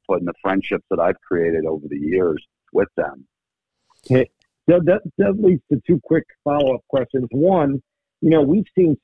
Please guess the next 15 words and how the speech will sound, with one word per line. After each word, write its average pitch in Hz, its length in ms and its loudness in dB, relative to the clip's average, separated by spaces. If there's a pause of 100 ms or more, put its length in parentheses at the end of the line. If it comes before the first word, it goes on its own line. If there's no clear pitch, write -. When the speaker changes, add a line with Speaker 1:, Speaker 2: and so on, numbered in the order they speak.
Speaker 2:
so 165 120 2
many 175 180 2
great 131 480 0 (240)
chefs, 127 240 0 (760)
uh, 117 340 0
that 123 280 0
have 117 140 0 (200)
transitioned 135 580 -2
now 110 480 -2
and 120 120 -4
are 110 140 0
leaders 139 480 2
at 117 120 -4 (140)
club, 107 260 0 (300)
what, 160 160 2